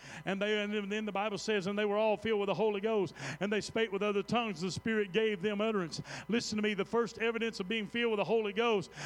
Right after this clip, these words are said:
was they spoke with other tongues. That was the first evidence.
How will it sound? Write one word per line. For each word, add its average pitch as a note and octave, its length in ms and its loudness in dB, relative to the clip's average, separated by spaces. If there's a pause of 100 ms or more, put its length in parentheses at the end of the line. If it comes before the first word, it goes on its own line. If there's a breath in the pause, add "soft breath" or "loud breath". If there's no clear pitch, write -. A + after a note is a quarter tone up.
(140 loud breath)
was G#3 220 0
they G#3 160 2
spoke A#3 500 0
with G3 260 2
other F#3 280 -2
tongues. F#3 420 -6 (1600)
That G#3+ 160 2
was F3 120 -10
the F3 60 -10
first A3 300 -4
evidence. E3+ 320 -6